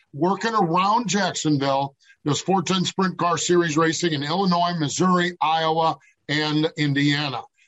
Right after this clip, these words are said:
Uh, over the course of time since twenty eleven, Jared Hall is a five-time champion, but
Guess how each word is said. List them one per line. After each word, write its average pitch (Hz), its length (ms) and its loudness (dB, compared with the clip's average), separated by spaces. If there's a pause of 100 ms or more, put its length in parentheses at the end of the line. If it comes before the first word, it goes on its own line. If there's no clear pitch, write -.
Uh, 160 380 0
over 190 160 0
the 196 80 -4
course 196 320 -2
of 160 100 -8
time 214 280 -2
since 202 240 -8
twenty 196 240 -2
eleven, 190 440 -2 (200)
Jared 190 320 -2
Hall 196 340 -2
is 147 140 -2
a 135 40 -4
five-time 180 640 -2
champion, 151 560 -2
but 147 160 -2